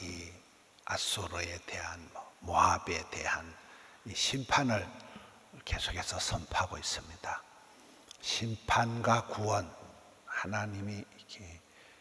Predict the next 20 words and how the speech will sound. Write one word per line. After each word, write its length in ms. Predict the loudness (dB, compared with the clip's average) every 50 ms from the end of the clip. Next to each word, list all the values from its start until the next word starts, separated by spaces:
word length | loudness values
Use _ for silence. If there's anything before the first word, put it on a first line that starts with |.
| -20 -20 -12 -6
교만한 560 | -2 0 2 2 2 2 2 0 -2 -2 -2
자들, 480 | -2 -2 -2 -2 -4 -8 -8 -8 -10 -12 -18 -20 -20 -20 -20 -20 -20 -20 -20 -20 -20 -20 -20 -20 -20 -20 -12 -6
믿지 280 | -4 -4 0 2 2 2
않는 280 | 2 0 -2 -4 -4
자들에게 440 | -2 -2 -2 -2 -2 -6 -6 -6 -2
심판을 560 | 0 2 0 0 0 -2 0 0 0 2 0
하면 360 | -2 -2 -2 -2 -4 -8 -12 -14 -16 -20 -20 -20 -20 -20 -20 -20 -20 -20 -20 -16 -8
믿는 400 | -8 -4 -2 0 0 0 0 0
자들은 460 | 0 0 0 -2 -4 -8 -10 -10 -12 -12
또 120 | -8 -8 -8 -6 0
회복이 440 | 2 2 2 2 -2 -4 -6 -8 -10
되는 240 | -8 -8 -8 -8 -8 -12 -12 -16 -20 -18 -14 -12 -12 -12 -12 -12 -14 -16 -12
이 60 | -12 -8
이사야서 920 | -6 -4 -2 2 4 4 4 4 4 4 4 4 2 0 -2 -4 -2 2
특유의 680 | 2 2 4 4 4 6 6 6 6 4 4 2 -2 -6
이 180 | -8 -8 -8
심판과 720 | -8 -8 -8 -8 -10 -8 -2 0 0 0 0 0 0 0 0 -2
구원을 380 | -4 -4 -4 -4 -4 -4 -8 -10 -8
번갈아 400 | -8 -6 -4 0 0 0 0 0
가면서 560 | -2 -4 -4 -4 -4 -2 0 0 0 0 -2